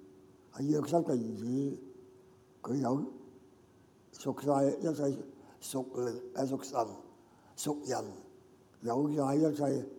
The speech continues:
屬人嘅常情。Human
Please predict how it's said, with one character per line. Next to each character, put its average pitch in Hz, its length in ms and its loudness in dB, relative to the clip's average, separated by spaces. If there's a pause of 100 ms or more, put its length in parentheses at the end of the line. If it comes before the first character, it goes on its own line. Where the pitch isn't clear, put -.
(340)
屬 131 300 -4 (140)
人 120 260 0 (260)
嘅 123 460 0 (260)
常 127 680 2
情。 123 400 -4 (2250)
Human 170 800 6